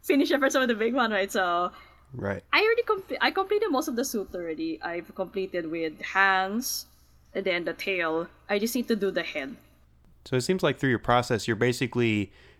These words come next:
Speaker 2: doing the smallest and easier parts first, then expanding and going into the more difficult or the more complicated parts, right?
Speaker 1: Yes. But there are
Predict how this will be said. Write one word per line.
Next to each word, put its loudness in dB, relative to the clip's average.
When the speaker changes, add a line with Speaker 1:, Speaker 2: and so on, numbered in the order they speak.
Speaker 2:
doing 2
the 0
smallest 0
and -4
easier -2
parts 0
first, 0
then 2
expanding 0
and 0
going 4
into -2
the 2
more -2
difficult 4
or 2
the 2
more 4
complicated 0
parts, -8
right? -2
Speaker 1:
Yes. 0
But 4
there 4
are 4